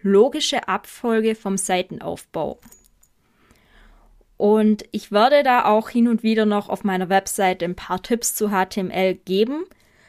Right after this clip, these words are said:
sodass du auch einfache Änderungen selber machen kannst. Weil es ist immer hilfreich, wenn du eine Webseite hast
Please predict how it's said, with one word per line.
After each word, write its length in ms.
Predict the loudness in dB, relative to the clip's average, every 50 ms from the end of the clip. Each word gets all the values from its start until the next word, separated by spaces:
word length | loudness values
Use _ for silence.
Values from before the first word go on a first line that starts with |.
| _
sodass 400 | -6 -4 -2 0 0 -2 -4 -4
du 80 | -4 -4
auch 180 | -4 -4 -6 -6 -4
einfache 540 | -2 0 0 0 -2 -2 -6 -8 -8 -8 -4
Änderungen 580 | 0 0 0 0 0 -2 -2 -2 -2 -4 -4
selber 400 | -6 -6 -4 -2 -2 0 -2 -2
machen 380 | -4 -6 -8 -10 -12 -16 -18 -18
kannst. 560 | -16 -16 -14 -14 -14 -16 -18 -20 -20 -20 -20 -20 _ _ _ _ _ _ _ _ _ _ _
Weil 260 | 2 2 2 2 0 -4 _
es 140 | -8 -8 -6
ist 160 | -8 -8 -6
immer 240 | -6 -6 -4 -2 0
hilfreich, 680 | 0 0 0 0 -2 -4 -4 -2 0 0 -2 -4 -4
wenn 120 | -4 -4 -2
du 80 | -2
eine 180 | -4 -4 -4 -2
Webseite 640 | -2 -4 -2 -4 -4 -2 -2 -2 -2 -4 -6 -6
hast 380 | -4 -4 -4 -4 -6 -8 -12